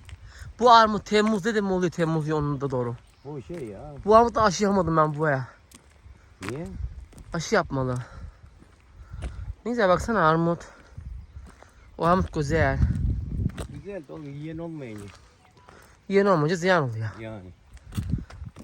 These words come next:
Speaker 1: Burada ineklerimizi almaya geldik. Her yerden kesit kesisiz arkadaşlar. Şey, ay yerinde baksana bir tane dökülmüş.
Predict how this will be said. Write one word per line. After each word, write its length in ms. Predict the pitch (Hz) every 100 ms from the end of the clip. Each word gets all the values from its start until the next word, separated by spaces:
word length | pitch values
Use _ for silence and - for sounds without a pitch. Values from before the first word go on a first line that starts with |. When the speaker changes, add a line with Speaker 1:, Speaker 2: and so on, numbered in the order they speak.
| - - - -
Speaker 1:
Burada 140 | 185 185
ineklerimizi 420 | 185 180 170 170
almaya 200 | 160 147
geldik. 380 | 131 131 143 214 - - - - - - - - - - _ - - - - - - - - - - - - - -
Her 140 | 160
yerden 200 | 143 156
kesit 340 | 160 - - -
kesisiz 360 | 139 - 123
arkadaşlar. 460 | 135 127 127 - 110 - - - - - - - - -
Şey, 100 | 151
ay 180 | 147 170
yerinde 600 | 190 175 156 156 160 165
baksana 260 | 170 - 220
bir 40 |
tane 140 | 180 170
dökülmüş. 1300 | 160 - 170 185 240 254 240 214 208 190 180 175 165